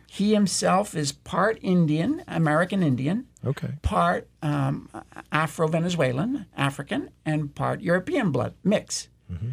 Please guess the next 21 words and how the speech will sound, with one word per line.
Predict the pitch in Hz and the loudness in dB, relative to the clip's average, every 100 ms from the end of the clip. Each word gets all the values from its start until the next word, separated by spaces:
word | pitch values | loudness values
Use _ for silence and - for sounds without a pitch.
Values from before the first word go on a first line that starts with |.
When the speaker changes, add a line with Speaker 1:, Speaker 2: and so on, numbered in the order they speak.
| - _ _ - | -8 _ _ -6
Speaker 1:
And | 175 156 156 151 | -2 0 0 0
so | - 151 143 143 156 - | 2 2 2 2 -2 -6
this | 170 165 143 202 294 - | -10 -6 -4 -2 -2 -2
is | - - | -6 -4
the | 294 | -2
way | 247 226 220 | 0 0 0
the | 214 | -2
country's | - 185 175 170 170 | -2 -2 0 -2 -2
looking | 151 139 - 131 | -2 -2 0 -2
today. | 127 190 240 370 - 139 - _ - | -2 -4 0 0 -2 -8 -16 _ -12
Speaker 2:
Mm. | 95 87 - | -12 -12 -6
Speaker 1:
And | 165 160 | -2 -2
so | 202 | -2
that's | 165 156 170 | -2 -2 0
another | 160 - 403 381 | 0 0 -2 -2
reason | 160 156 156 156 143 | 0 -2 0 0 2
why | 143 143 139 139 139 - - _ 269 | 4 2 2 0 -2 -6 -20 _ -8
the, | 156 180 143 131 127 131 - - - | -6 0 0 0 0 0 -2 -6 -8
the | 160 127 | -4 -2
big | 135 127 120 | 0 0 0
banks, | 127 170 254 - - - - - - | 0 2 0 -2 -4 -2 -4 -6 -10